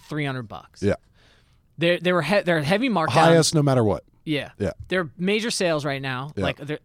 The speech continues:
Speaker 1: like, it's end of season,
Speaker 2: It's late in the season.
Speaker 1: holiday. Like, the re-, there's tons of fifty percent off racks. Uh, and for three hundred though, it,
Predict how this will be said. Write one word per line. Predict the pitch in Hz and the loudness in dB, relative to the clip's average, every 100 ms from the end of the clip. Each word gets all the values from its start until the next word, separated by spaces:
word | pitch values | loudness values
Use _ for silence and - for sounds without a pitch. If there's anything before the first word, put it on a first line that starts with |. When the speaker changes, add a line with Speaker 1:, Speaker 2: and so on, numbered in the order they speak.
| _ | _
Speaker 1:
like, | 143 135 _ _ _ _ - | -6 -6 _ _ _ _ -20
it's | 123 - - | -14 -12 -8
end | 143 165 | -4 -4
of | 156 | -2
season, | 180 170 160 | -2 0 2
Speaker 2:
It's | 127 | 2
late | 127 | 4
in | |
the | 160 | 6
season. | 170 143 | 6 6
Speaker 1:
holiday. | 143 156 151 143 143 _ | 6 4 4 0 -4 _
Like, | 143 139 - | -6 -6 -6
the | |
re-, | 139 151 | -4 -2
there's | 147 139 | -2 -4
tons | - 190 190 | 0 2 2
of | 185 | -2
fifty | 160 170 | -6 -8
percent | - 143 143 | -10 -8 -6
off | 131 - | -6 -10
racks. | 110 104 - - _ _ _ _ _ _ - - - _ _ _ _ | -12 -12 -16 -20 _ _ _ _ _ _ -20 -20 -20 _ _ _ _
Uh, | 185 185 180 175 - - 127 139 - _ _ _ _ _ _ _ _ _ _ | 0 2 4 2 0 -8 -14 -14 -18 _ _ _ _ _ _ _ _ _ _
and | 175 190 180 175 - _ | 0 2 2 -2 -6 _
for | - 202 | -4 -2
three | 208 - 262 262 | 0 0 2 4
hundred | 247 240 214 | 4 2 2
though, | 196 185 | 4 2
it, | 170 | 0